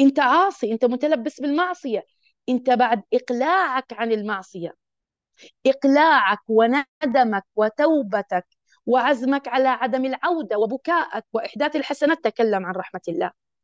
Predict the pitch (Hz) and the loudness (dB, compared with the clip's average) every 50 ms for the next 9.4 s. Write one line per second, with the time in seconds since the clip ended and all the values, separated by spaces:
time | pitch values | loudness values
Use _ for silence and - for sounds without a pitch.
0 | _ _ _ _ _ - - 240 240 277 247 240 233 - 294 311 302 - 254 226 | _ _ _ _ _ 2 2 4 6 6 6 6 6 6 4 2 4 4 2 2
1 | 220 - 226 233 226 190 180 226 - - - 208 202 196 208 226 214 254 - - | 2 2 2 0 0 0 -2 -4 -6 -2 -2 -2 0 0 -2 -2 -4 -4 -6 -6
2 | 220 196 170 - - - _ _ - 226 220 - 302 320 320 320 311 277 247 233 | -4 -4 -4 -6 -6 -20 _ _ -4 -4 0 2 2 4 4 6 6 4 4 4
3 | 233 254 262 254 - - 247 233 214 202 190 208 - - - 220 196 190 _ _ | 4 2 0 0 0 -2 0 0 0 0 -2 -2 -4 -2 -6 -6 -6 -6 _ _
4 | _ _ _ _ _ _ _ _ _ _ _ _ _ _ _ _ _ _ _ _ | _ _ _ _ _ _ _ _ _ _ _ _ _ _ _ _ _ _ _ _
5 | _ - - 240 262 254 277 302 330 330 330 294 233 - - 294 311 311 311 294 | _ -4 0 2 2 4 4 4 2 2 0 -4 -6 -6 -4 -2 -2 0 0 2
6 | 277 269 262 262 240 208 220 269 302 294 269 240 208 285 311 - 311 285 262 - | 2 0 2 0 -2 0 0 0 0 0 0 0 -2 -2 -4 -2 -4 -4 -4 -2
7 | - 277 269 247 - - 254 254 262 285 294 302 302 - 220 233 233 240 _ _ | -2 -4 -4 -2 -2 -2 -2 0 0 0 -2 -4 -6 -8 -8 -8 -8 -8 _ _
8 | _ _ _ - 285 294 269 262 254 240 240 240 - - 294 285 226 269 - - | _ _ _ -8 -6 -4 -2 -2 -2 0 0 0 0 0 -2 -2 -2 -4 -4 -2
9 | - 262 233 208 262 262 302 233 | -2 -2 -2 -2 -2 -4 -4 -6